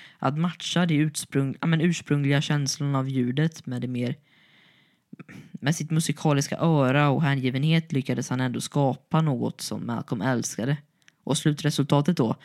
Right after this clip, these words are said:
My Favorite Part, blev ännu mer speciellt genom att, ja, men, den spelades in tillsammans med Ariana Grande. Ehm, deras kärlek, oavsett om den låter töntig, det faller verkligen igenom på något sätt.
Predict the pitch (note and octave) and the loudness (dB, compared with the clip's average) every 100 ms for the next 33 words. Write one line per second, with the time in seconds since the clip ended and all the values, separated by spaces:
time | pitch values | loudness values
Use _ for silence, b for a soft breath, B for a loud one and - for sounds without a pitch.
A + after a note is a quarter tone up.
0 | B B B - C3+ - C3 B2+ B2+ - | B B B -6 -4 0 0 2 0 -2
1 | D3+ C3 C3+ B2 A#2+ - - C#3 D3 D3+ | 0 0 0 -2 -2 -4 -4 0 2 2
2 | C3 - C3+ C3 B2+ A#2+ - - A#2 A2 | 0 -4 -4 0 0 0 -4 -8 -6 -6
3 | G#2+ - - _ _ - D3+ C#3+ - C3 | -8 -10 -20 _ _ -4 0 0 0 -2
4 | B2+ C3 G#2+ C#3+ C#3+ C3+ B2 B2 D3 C3 | -2 -2 -2 -2 -2 -4 -4 -2 -4 -4
5 | A#2+ B2 A2+ G#2+ A2 A2 F#2+ - G2 - | -4 -4 -4 -6 -6 -6 -6 -6 -8 -10
6 | b b b b b b - - C3 - | b b b b b b -14 -10 -10 -8
7 | C3 C3 C3 - C#3+ A#2 B2+ C3+ - - | -4 -2 -2 0 0 2 0 -2 -6 -16
8 | - - B2+ C3 C#3+ B2 A#2+ A2+ A#2 A2+ | -16 -6 -4 -2 -2 -2 -6 -6 -6 -6
9 | - - E3+ C#3+ C#3 - D#3 D#3+ B B | -8 -4 -2 0 -2 -2 0 0 B B
10 | B B B B B - C#3 E3 E3 F3+ | B B B B B -6 0 4 4 2
11 | E3+ D3+ D3 C#3+ B2+ D3+ D#3+ D#3 B2 - | 0 0 0 0 0 -2 -2 -2 -4 -8
12 | G2 - | -10 -12